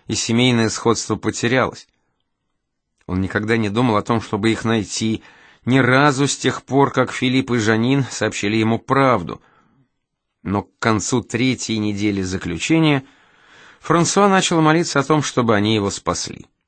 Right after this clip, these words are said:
Чтобы настоящие родители каким-то образом заплатили выкуп и вернули его к жизни в Париже.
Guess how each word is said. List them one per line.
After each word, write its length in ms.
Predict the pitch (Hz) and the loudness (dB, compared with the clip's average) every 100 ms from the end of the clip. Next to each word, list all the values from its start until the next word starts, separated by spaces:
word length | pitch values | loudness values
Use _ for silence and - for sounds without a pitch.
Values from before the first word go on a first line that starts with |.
| _ _ _ _ _ _ _ - | _ _ _ _ _ _ _ -14
Чтобы 260 | - 98 | -6 -4
настоящие 600 | 98 - 123 139 - 135 | -4 -2 0 0 2 2
родители 580 | 117 110 104 123 - 104 | 2 0 0 -4 -4 -6
каким-то 440 | 98 104 120 113 120 | -4 -4 -4 -2 0
образом 300 | 113 107 107 | 0 0 -2
заплатили 600 | 98 104 107 - 113 104 | -2 -2 -2 0 -2 -2
выкуп 540 | 101 156 156 147 - - _ _ _ - | 0 0 0 -4 -4 -20 _ _ _ -2
и 120 | 127 | 0
вернули 500 | 117 107 131 156 147 | 2 2 4 2 2
его 380 | 143 139 127 123 | 2 2 0 -2
к 100 | 101 | -4
жизни 540 | 92 113 107 101 101 | -2 -2 -2 -2 -4
в 140 | - | -6
Париже. 560 | - 95 87 82 82 | -6 -4 -4 -8 -12